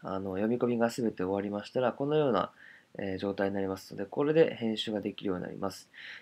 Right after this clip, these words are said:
で、Windows Movie Makerに関しては、この線、この線をドロッグアン-、ドラッグアンドドロップ、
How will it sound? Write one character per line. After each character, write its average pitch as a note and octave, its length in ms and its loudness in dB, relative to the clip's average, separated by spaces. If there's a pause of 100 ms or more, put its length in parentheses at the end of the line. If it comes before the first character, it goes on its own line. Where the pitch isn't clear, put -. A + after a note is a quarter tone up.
(140)
で、 - 80 2
Windows E3 380 4
Movie A#2+ 440 2
Maker B2+ 300 2
に F2+ 100 -2
関 F#2+ 260 -4
し - 60 -12
て A2 140 -6
は、 G#2 280 4 (360)
こ D3+ 140 -4
の D#3+ 260 6 (320)
線、 D#3+ 340 0 (720)
こ D#3 140 -4
の E3+ 100 0
線 F#3 460 -2
を G#2 340 2 (300)
ド A2+ 80 0
ロ B2 120 0
ッ B2 40 -12 (280)
グ B2 140 2
ア A#2+ 80 4
ン-、 A#2 320 -4
ド A2 120 0
ラ A#2 100 4
ッ A#2 40 -12 (100)
グ A#2+ 100 0
ア - 20 2
ン A2 80 -2
ド A2 40 -2
ド A2+ 60 2
ロ A2 80 2
ッ - 20 -2
プ、 F#2 300 -8